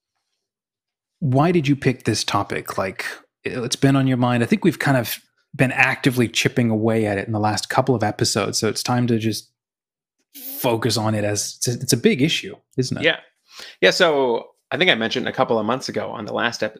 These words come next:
Speaker 2: on the last episode, I said a couple of months ago, we put together a list of topics we wanted to talk about this season.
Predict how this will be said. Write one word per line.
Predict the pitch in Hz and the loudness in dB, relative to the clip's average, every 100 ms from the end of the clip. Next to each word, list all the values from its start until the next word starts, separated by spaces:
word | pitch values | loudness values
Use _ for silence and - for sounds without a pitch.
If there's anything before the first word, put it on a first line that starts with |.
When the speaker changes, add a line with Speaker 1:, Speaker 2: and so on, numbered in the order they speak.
| - | -6
Speaker 2:
on | 117 | 0
the | 143 | 2
last | 147 143 | 2 0
episode, | 127 113 - 98 98 - _ _ _ | -2 -2 -2 -4 -6 -18 _ _ _
I | 117 | -8
said | - 117 98 | -2 0 0
a | 98 | -2
couple | 127 131 117 | -4 0 0
of | |
months | 101 101 - | -2 -4 -6
ago, | 98 92 | -8 -8
we | 101 104 98 101 _ _ | -6 -6 -8 -10 _ _
put | 143 | -4
together | 123 123 107 | 0 0 0
a | 101 | 0
list | 110 117 - | 2 2 -2
of | 98 | -2
topics | 107 101 101 - | 0 0 -2 -6
we | 107 | -6
wanted | 104 101 | -4 -6
to | 98 | -4
talk | - 107 107 | -2 -2 -4
about | 113 - | -8 -8
this | 110 - | -6 -4
season. | 98 - - | -6 -10 -14